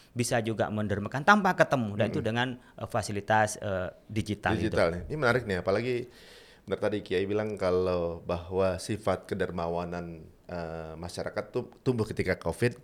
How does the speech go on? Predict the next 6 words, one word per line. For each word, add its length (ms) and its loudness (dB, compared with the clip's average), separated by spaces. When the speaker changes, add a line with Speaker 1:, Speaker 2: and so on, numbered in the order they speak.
Speaker 2:
Ini 480 2
saya 240 6
juga 320 8
lihat 560 6
dibuktikan 720 0
dengan 640 6